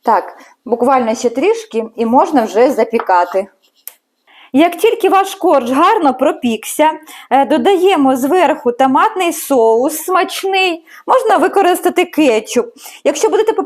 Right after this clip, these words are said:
е, забула сказати, якщо будете використов-, е, подавати в формі, то дно не потрібно сухарями присипати. А якщо плануєте діставати піцу, то присипте ще дно сухарями, щоб краще її дістати.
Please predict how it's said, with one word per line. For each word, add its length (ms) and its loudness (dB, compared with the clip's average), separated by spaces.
е, 120 2
забула 300 2
сказати, 440 0
якщо 220 -2
будете 280 0
використов-, 680 0
е, 200 2
подавати 560 0
в 60 -2
формі, 440 0
то 220 -2
дно 300 -2
не 100 -2
потрібно 480 0
сухарями 500 2
присипати. 720 -2
А 40 0
якщо 280 0
плануєте 480 0
діставати 720 0
піцу, 460 -4
то 180 -2
присипте 540 -2
ще 180 -2
дно 220 2
сухарями, 560 0
щоб 220 -4
краще 520 0
її 280 4
дістати. 680 0